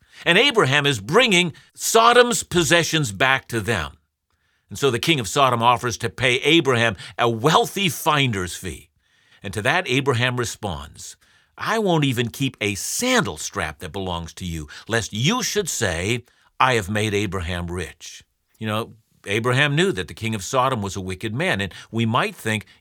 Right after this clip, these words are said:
"I-, is that what Paul thought as well? I won't take a penny of salary, lest this cantankerous church should boast, 'We pay Paul's salary.'"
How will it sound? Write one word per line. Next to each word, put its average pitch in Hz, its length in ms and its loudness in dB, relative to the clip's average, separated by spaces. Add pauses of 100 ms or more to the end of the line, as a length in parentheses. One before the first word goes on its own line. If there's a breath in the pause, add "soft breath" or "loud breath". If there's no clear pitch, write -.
"I-, 170 140 2
is 160 140 2
that 214 200 -2
what 214 200 -4
Paul 214 300 0
thought 139 280 0
as 127 140 -4
well? 123 380 -2 (540)
I 190 100 -4
won't 190 260 -4
take 151 180 -2
a 98 80 -6
penny 202 500 -4
of 104 120 -8
salary, 104 600 -2 (300)
lest 131 400 -2
this 127 380 2
cantankerous 180 880 -2
church 101 340 -6
should 98 320 -4
boast, 110 420 -2 (240 loud breath)
'We 120 220 -4
pay 104 260 -4
Paul's 92 420 -6
salary.'" 90 520 -6